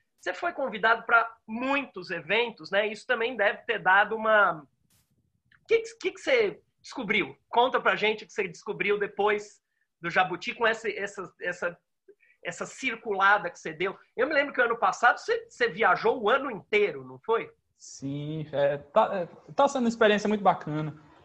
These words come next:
Speaker 2: É, o Jabuti, né, o Prêmio Jabuti me, me abriu muito esse, nesse campo. É um, é um, é, é, enfim, é um, é um,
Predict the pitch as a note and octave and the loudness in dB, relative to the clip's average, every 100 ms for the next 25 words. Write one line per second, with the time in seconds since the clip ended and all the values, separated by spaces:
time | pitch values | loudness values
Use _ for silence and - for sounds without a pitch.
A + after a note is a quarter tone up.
0 | - - C3 B2+ C#3 D3 E3+ D#3+ - D#3 | -20 -6 2 4 4 4 4 4 -4 -4
1 | D#3 E3 D3 C3+ A2+ A#2+ B2 A#2+ A#2 C3 | -2 -2 -2 -2 -2 -4 -4 -4 -2 -2
2 | B2+ B2+ B2 C3+ C#3 C#3 C3+ C3 C3+ C3+ | 2 2 0 -4 -2 0 2 2 2 -2
3 | C3+ C#3+ - C3+ C3 C3 C#3 C3+ C#3 C3+ | -2 -4 -4 -6 -6 -6 -4 -2 -2 -4
4 | C3+ C3+ C3 A#2+ B2 - - _ _ _ | -2 -2 -2 -4 -8 -14 -20 _ _ _
5 | _ _ _ _ _ _ _ C#3 - B2+ | _ _ _ _ _ _ _ -18 -12 -10
6 | C3 E3 - D3 C#3+ D3+ D#3 D3+ D3 C#3 | -8 -8 -2 -2 0 0 0 -2 -4 -6
7 | C3 | -8